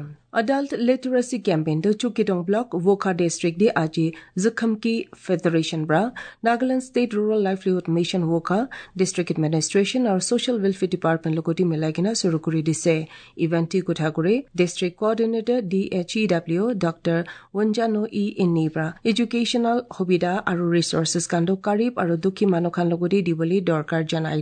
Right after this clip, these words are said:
দিছে। ৰিপ্ৰেজেণ্টেটিভ খান ভি ডি বি আৰু জি পিছ জংকি বস্তি পৰা পুৰা মেল মিলাপ দিবলৈ বিশ্বাস জনাইছে আৰু বস্তি মানুহ খান লগত ভাগ লৈ কিনে লিটাৰেচিটো সমাজ আৰু টকা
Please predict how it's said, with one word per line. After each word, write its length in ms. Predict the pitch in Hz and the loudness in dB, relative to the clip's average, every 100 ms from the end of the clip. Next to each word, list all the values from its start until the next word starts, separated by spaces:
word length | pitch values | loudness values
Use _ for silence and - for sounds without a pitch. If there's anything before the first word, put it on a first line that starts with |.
| 151 | -2
দিছে। 320 | 151 - 175 156 - - | -2 0 0 0 -2 -2
ৰিপ্ৰেজেণ্টেটিভ 600 | 180 180 170 165 165 160 - | 0 2 2 0 -2 -2 0
খান 140 | 165 156 165 | 0 0 2
ভি 80 | 180 | 2
ডি 60 | 175 165 | 2 0
বি 80 | 214 - | -2 -2
আৰু 120 | 185 180 170 | -2 0 0
জি 80 | 196 | -2
পিছ 200 | 220 240 262 - - - | 0 -2 -4 -12 -20 -6
জংকি 280 | 220 226 220 220 | -2 -2 -2 -4
বস্তি 300 | 180 170 - 170 | -2 -2 2 2
পৰা 160 | 170 170 170 - - | 2 -2 -4 -12 -4
পুৰা 180 | 254 294 254 | 0 0 2
মেল 140 | 190 175 | 0 0
মিলাপ 240 | 170 160 180 | -2 -2 -2
দিবলৈ 260 | 170 196 180 | 0 0 0
বিশ্বাস 140 | 165 175 | 0 0
জনাইছে 520 | 165 165 156 156 - 240 | 0 0 0 0 0 2
আৰু 100 | 190 170 | 2 0
বস্তি 240 | 170 170 175 | 0 0 0
মানুহ 200 | 160 170 165 | 2 0 0
খান 120 | 160 | 0
লগত 220 | 156 175 226 - - - | 0 0 -2 -6 -14 -4
ভাগ 160 | 202 220 214 | 0 0 0
লৈ 120 | 202 202 | 0 0
কিনে 200 | 214 226 | -2 2
লিটাৰেচিটো 640 | 190 185 170 165 160 170 196 202 | 2 2 0 0 0 0 0 0
সমাজ 340 | 196 202 240 233 - 165 | 0 2 0 -2 -2 0
আৰু 180 | 170 196 269 - - 226 | 2 0 -2 -10 -8 -4
টকা 200 | 226 | -2